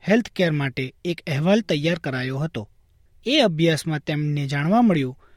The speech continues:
કે કોઈ એક સમસ્યા માટે સારવાર લેતા વિવિધ પાર્શ્વભૂમિના લોકોમાં કેટલાક મૂળભૂત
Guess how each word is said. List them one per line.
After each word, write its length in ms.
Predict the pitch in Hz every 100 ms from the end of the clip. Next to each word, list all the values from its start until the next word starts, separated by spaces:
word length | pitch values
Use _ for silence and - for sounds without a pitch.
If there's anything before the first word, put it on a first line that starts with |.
| _ _
કે 120 | - 156
કોઈ 300 | - 254 302 -
એક 220 | 190 185
સમસ્યા 500 | - 156 147 - 151
માટે 460 | 160 196 165 127 - _ _ -
સારવાર 520 | - 156 156 220 240
લેતા 380 | 185 147 143 131 _ _ _ -
વિવિધ 280 | 156 202 247 -
પાર્શ્વભૂમિના 760 | 185 - 185 156 160 151 156
લોકોમાં 600 | 143 135 - 196 139 117 - _ _ _ -
કેટલાક 420 | 143 - 143 -
મૂળભૂત 380 | 165 156 190